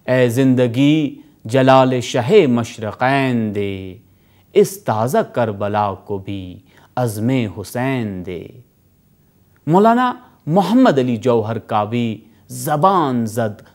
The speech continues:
ख़ास व आम एक शेर मुलाहिजा कीजिए। "क़त्ले हुसैन असल में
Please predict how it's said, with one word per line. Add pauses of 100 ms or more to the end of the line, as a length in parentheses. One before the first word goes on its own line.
(140)
ख़ास
व
आम
एक
शेर
मुलाहिजा
कीजिए। (920)
"क़त्ले
हुसैन (260)
असल
में